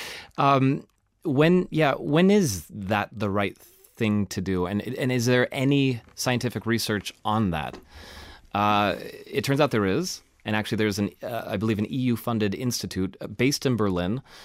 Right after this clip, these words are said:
It's the Institute for Protest and, and Movements or Social Movements. And, uh, they look at these questions and try to analyze exactly what protests do and don't do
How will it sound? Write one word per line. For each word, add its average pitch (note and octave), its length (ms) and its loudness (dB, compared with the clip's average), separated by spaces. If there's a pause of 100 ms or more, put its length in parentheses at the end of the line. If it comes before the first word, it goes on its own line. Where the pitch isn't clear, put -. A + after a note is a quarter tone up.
(160)
It's - 200 -8
the - 160 -2
Institute C3 580 -4
for - 160 -12
Protest A2+ 840 -4
and, F#2+ 400 -6
and G2 160 -2
Movements A#2+ 480 0
or F2 40 -8
Social A2 300 -4
Movements. G2 520 -2 (680)
And, G#2 540 0
uh, G2+ 380 2 (440)
they B2+ 200 2
look E3+ 220 2
at C3+ 60 -6
these A2+ 120 -2
questions A2+ 460 -4
and A2+ 140 -6
try C3 160 -4
to B2+ 120 -2
analyze A2+ 560 0
exactly A#2 400 -4
what A2+ 280 -2
protests A2+ 520 -4
do A#2 300 0
and G2+ 220 -2
don't G#2+ 300 -2
do D#3 300 -2